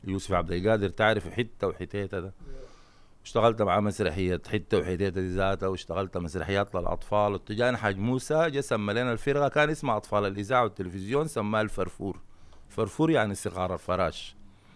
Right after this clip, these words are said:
وبقيت ياهو خلاص، يعني قال لي صلاح طه رحمه الله، قال لي: "آه، أنت زي جساك كيس ودعلك في ال-، السلك بتاع <laughs> يخش وطاري أمرك."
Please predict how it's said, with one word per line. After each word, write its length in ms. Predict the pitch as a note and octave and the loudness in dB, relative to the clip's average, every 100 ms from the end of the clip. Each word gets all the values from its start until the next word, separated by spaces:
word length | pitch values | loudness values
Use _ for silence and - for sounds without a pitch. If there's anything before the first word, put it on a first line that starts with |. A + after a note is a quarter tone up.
| - - _ - - | -20 -20 _ -18 -6
وبقيت 360 | G#2 D3 A#3+ A3+ | 0 4 4 8
ياهو 260 | F#3+ F3+ | 8 8
خلاص، 460 | F#3+ F3+ D#3+ - - | 4 4 2 0 0
يعني 280 | G#2+ A#2 A#2+ | 2 2 4
قال 180 | A#2+ | 4
لي 160 | B2+ D3+ | 6 4
صلاح 360 | - B2+ A2+ G#2+ | 4 2 2 2
طه 240 | C#3 C3+ A#2 | 2 4 2
رحمه 320 | A2 A2+ G#2+ | 2 2 2
الله، 240 | G2+ A2+ A#2+ - - - - - - - | 2 0 -2 -18 -20 -20 -20 -20 -14 2
قال 120 | G2+ | 4
لي: 340 | G#2+ A#2+ C3+ B2 | 6 8 8 10
"آه، 220 | A2+ A2 | 10 8
أنت 160 | B2+ C3+ | 4 0
زي 300 | B2 D3 C#3+ | 4 6 6
جساك 440 | C3 B2+ C#3 - | 4 6 6 6
كيس 600 | B2 - D#3 F3 - - F#2+ | 0 2 4 4 2 -8 -4
ودعلك 540 | G2+ G2 A#2 C3 A#2+ | 0 6 6 6 2
في 200 | - G#2+ | 2 -2
ال-، 300 | F#2+ F#2+ F2+ E2 - - | -2 -4 -4 -6 -6 -8
السلك 380 | - - C3+ B2+ G2+ | -6 0 2 2 0
بتاع 240 | G2 G2+ G2+ - B2+ A2 | 2 4 2 4 2 2
<laughs> 400 | - C#3 C3+ C3+ | 0 4 4 4
يخش 420 | B2+ - D#3 E3+ | 2 6 6 4
وطاري 600 | E3+ C#3 C3 C#3 C3 A#2+ G#2+ | 2 2 2 0 2 4 2
أمرك." 400 | G2+ G2 F#2+ | 2 0 -2